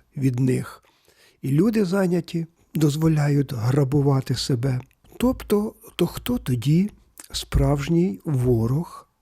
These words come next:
для усіх народів? Оці дурні, яких обманули, яких обманули, що йти треба захищати свою мову,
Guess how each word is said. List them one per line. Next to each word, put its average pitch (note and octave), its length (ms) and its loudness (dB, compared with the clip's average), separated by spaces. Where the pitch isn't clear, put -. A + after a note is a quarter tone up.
для B2+ 500 0
усіх D3+ 520 0
народів? F3 540 -2
Оці D#3+ 320 2
дурні, E3+ 560 4
яких D3 440 0
обманули, C#3 760 2
яких B2 380 -2
обманули, D3 600 0
що - 180 0
йти D3+ 340 2
треба D#3 380 0
захищати D3+ 680 -4
свою D#3 380 2
мову, C3 800 0